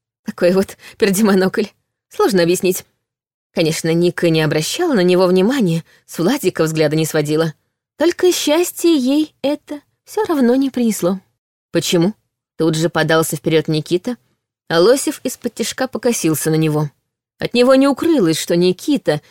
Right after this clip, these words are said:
как-то странно реагирует на любое упоминание о Нике. «Потому что, влюбившись в Нику, он не стал ангелом во плоти, как ей виделось», фыркнула Татьяна.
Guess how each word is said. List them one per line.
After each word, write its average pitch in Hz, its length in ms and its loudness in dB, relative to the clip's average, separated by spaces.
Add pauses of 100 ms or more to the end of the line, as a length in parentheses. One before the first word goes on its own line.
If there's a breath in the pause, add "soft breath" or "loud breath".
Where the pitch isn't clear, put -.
(140 soft breath)
как-то - 300 -14
странно 208 560 0
реагирует 180 640 2
на 214 80 2
любое 196 520 2
упоминание 196 640 2
о - 20 4
Нике. 165 440 -2 (1080)
«Потому 247 360 2
что, 196 280 -2 (200 loud breath)
влюбившись 202 600 0
в 208 60 -2
Нику, 240 520 -2 (680)
он 453 120 2
не 453 80 4
стал - 400 0
ангелом 247 500 2
во 220 80 2
плоти, 170 480 -4
как - 180 -10
ей 165 100 4
виделось», 156 460 -4 (480)
фыркнула 160 420 0
Татьяна. 156 500 -2